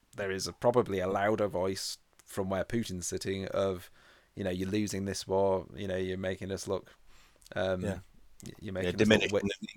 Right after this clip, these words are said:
Speaker 2: in
Speaker 1: diminished
Speaker 2: global
Speaker 1: and weak.
Speaker 2: society.
Speaker 1: We, yeah,
Speaker 2: Yeah.
Speaker 1: we need, we need to show, you know, show
Speaker 2: Yeah.
Speaker 1: that we, we're, we're the more powerful. Um,
Speaker 2: Yeah.
Speaker 1: yeah, that we're the powerful regional power." Um,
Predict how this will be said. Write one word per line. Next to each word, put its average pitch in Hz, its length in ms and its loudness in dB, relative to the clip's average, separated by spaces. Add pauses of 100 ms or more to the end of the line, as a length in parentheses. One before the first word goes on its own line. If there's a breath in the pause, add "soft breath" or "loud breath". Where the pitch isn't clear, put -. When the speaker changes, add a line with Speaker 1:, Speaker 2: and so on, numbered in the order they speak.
(120)
Speaker 2:
in - 80 -14
Speaker 1:
diminished 104 320 0
Speaker 2:
global 104 220 10
Speaker 1:
and 104 100 6
weak. 104 140 -4
Speaker 2:
society. 98 240 2
Speaker 1:
We, 113 200 -2
yeah, 113 320 2
Speaker 2:
Yeah. 104 80 0
Speaker 1:
we 117 120 -2
need, 107 320 -4
we 113 100 -2
need 107 220 0
to 107 100 -4
show, 107 320 2 (840 soft breath)
you 139 120 -2
know, 107 120 4
show 107 240 4
Speaker 2:
Yeah. 107 60 10
Speaker 1:
that 98 120 4
we, 107 280 2
we're, 110 360 4
we're 107 200 4
the 104 60 -2
more 104 160 0
powerful. 113 500 -2 (500 soft breath)
Um, 104 320 0
Speaker 2:
Yeah. 110 180 0
Speaker 1:
yeah, 92 60 2
that 101 100 4
we're 98 200 2
the 98 100 0
powerful 101 560 -2
regional 101 400 -2
power." 123 300 2 (640 loud breath)
Um, 127 580 10